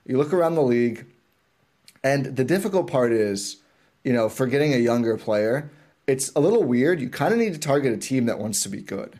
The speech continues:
'cause your assets are not, like, you know, the, the Utah Jazz, right? Do they care about Jrue Holiday?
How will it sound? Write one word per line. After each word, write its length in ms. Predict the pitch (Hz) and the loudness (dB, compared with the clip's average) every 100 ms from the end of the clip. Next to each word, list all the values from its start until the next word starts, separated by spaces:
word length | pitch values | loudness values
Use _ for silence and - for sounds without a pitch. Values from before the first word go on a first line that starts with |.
| _ | _
'cause 200 | - - | -4 0
your 140 | 170 208 | 2 2
assets 440 | 165 160 147 - | 2 2 0 0
are 100 | 120 | -2
not, 440 | 110 117 113 - 113 | 0 0 -2 -2 -2
like, 340 | 104 98 - _ _ - | -2 -2 -10 _ _ -4
you 100 | 131 | 0
know, 240 | 127 117 | 2 2
the, 240 | 117 123 120 | 2 2 2
the 160 | 117 | 4
Utah 360 | 139 156 165 139 | 2 2 2 0
Jazz, 640 | 107 107 104 90 95 - | 0 0 0 -2 -6 -6
right? 340 | 104 107 101 - _ - | -2 0 -2 -8 _ -4
Do 100 | 143 | 0
they 100 | 233 | 0
care 200 | 240 254 | 0 2
about 220 | 233 185 | 2 0
Jrue 180 | 175 196 | 0 0
Holiday? 500 | 190 190 190 202 | 2 2 2 0